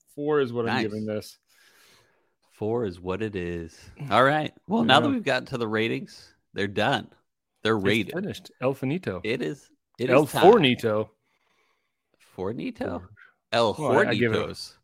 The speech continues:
Speaker 1: I gave it a
Speaker 2: Tequila.
Speaker 1: four f-, for Fornitos.
Speaker 2: Nice.
Speaker 1: You like,
Speaker 2: And
Speaker 1: you
Speaker 2: that
Speaker 1: like,
Speaker 2: means it's
Speaker 1: you like,
Speaker 2: time
Speaker 1: do you,
Speaker 2: for
Speaker 1: hold on. Do you like Fritos?
Speaker 2: <laughs>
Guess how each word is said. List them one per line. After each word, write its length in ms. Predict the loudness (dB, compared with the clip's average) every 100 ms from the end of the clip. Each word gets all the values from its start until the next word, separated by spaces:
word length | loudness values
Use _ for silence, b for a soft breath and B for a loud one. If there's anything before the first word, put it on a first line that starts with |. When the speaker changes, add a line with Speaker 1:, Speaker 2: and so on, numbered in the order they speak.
| _ -2
Speaker 1:
I 100 | 4
gave 220 | 6 6
it 40 |
a 20 |
Speaker 2:
Tequila. 180 | 2 0 2
Speaker 1:
four 140 | 2
f-, 220 | 0 -6 _ _ _ _ _ _ _ _
for 220 | -14 -12 -12 _ _ _
Fornitos. 680 | -10 -8 -8 -12 -20 -20 -20 _ _ _ _ _ -14
Speaker 2:
Nice. 480 | -12 -12 _ _ _ _ _ _ _ _ _ _ _
Speaker 1:
You 100 | 2
like, 140 | 2 2
Speaker 2:
And 140 | -4
Speaker 1:
you 60 | -2
Speaker 2:
that 100 | 2
Speaker 1:
like, 140 | 2
Speaker 2:
means 160 | 0 -4
it's 160 | -10 -4
Speaker 1:
you 80 |
like, 260 | 0 2 2
Speaker 2:
time 100 | -4 -4
Speaker 1:
do 160 | 0 2
you, 60 |
Speaker 2:
for 80 | 2
Speaker 1:
hold 220 | 4 6
on. 300 | 6 4 0
Do 80 | -2
you 80 | 0
like 180 | 0 -4
Fritos? 580 | -2 0 0 -4 -8
Speaker 2:
<laughs> 60 | _